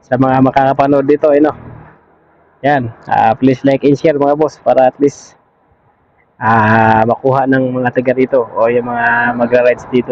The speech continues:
eh, no? Para kumalat. At syempre, ah, subscribe na rin, mga boss, eh, no? Ah, at upload din natin to sa ating Facebook page.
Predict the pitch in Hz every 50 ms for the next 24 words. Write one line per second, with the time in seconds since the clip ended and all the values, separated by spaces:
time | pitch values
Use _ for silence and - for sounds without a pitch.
0 | 120 117 120 127 - - _ _ _ _ _ _ _ _ _ _ _ _ _ _
1 | _ _ _ _ _ _ _ - 113 107 104 - - 113 113 117 117 117 120 113
2 | - _ _ _ _ _ _ _ _ _ _ _ _ _ _ _ _ _ _ _
3 | _ _ _ _ _ _ _ _ _ _ _ _ _ _ _ _ - - - -
4 | - - - - - 160 160 160 - 156 110 110 113 123 - - 190 208 - -
5 | 131 127 123 - - - 147 151 - - 185 160 - - 170 160 135 110 107 117
6 | 113 123 123 113 107 104 104 107 107 110 107 - - 104 101 104 98 - _ _
7 | _ _ _ _ _ _ _ _ _ _ _ _ _ _ - - - - - 113
8 | 110 110 110 113 113 113 110 113 120 - 113 120 - 139 135 139 139 143 135 131
9 | 139 135 127 127 117 123 123 120 123 120 113 - 110 113 - - 117 113 - _
10 | _ 117 110 110 117 117